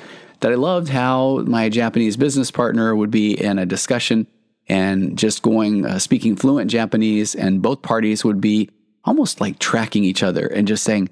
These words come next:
"Hi, hi," during the conversation. It's almost as if they're saying, uh, "I got you, I see you, I hear you, uh, yeah, that tracks," hoping that my wife would respond in kind when we were having conversations. Almost as if I wished, uh, if I were saying, "I found an avocado," and she's like, "Yes,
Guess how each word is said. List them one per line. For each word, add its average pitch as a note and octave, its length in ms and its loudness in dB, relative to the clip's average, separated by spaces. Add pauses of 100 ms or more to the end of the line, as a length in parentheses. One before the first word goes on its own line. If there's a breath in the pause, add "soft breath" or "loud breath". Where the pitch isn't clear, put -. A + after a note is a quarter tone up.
(100)
"Hi, D#3+ 240 -2 (420)
hi," - 280 -2 (120)
during A#2 220 2
the A2 80 0
conversation. G#2+ 600 -2 (280 loud breath)
It's - 120 -4
almost F3 220 -2
as B2 140 0
if G#2+ 200 0
they're A#2+ 120 2
saying, A#2+ 400 0
uh, A2 180 0
"I D2+ 140 0
got C3 240 -2
you, C#3+ 180 0
I A#2+ 120 -2
see B2+ 160 2
you, B2 200 2
I A#2+ 80 0
hear B2+ 140 2
you, C3 260 0 (180)
uh, A2+ 40 0
yeah, A#2 260 2
that A#2 160 -2
tracks," - 460 -2 (580 loud breath)
hoping F#3 440 0 (100)
that B2 120 0
my B2+ 160 2
wife D#3+ 400 0
would C3 140 2
respond A#2+ 500 0
in G#2 180 0
kind A#2+ 480 0
when A2+ 340 0
we C3+ 100 2
were B2+ 120 0
having G2+ 200 0
conversations. F#2 680 -2 (420 loud breath)
Almost A#2 320 0
as A2 200 2
if G#2+ 140 -2
I G2+ 80 2
wished, G#2 440 -2
uh, G#2 200 0
if G2 100 -4
I G#2 120 0
were G#2 120 0
saying, G2+ 300 -2 (280)
"I A#2 80 -2
found D#3 180 0
an D#3 60 0
avocado," C#3+ 520 0
and A#2 100 -4
she's - 80 -2
like, G2 160 -2
"Yes, - 380 -2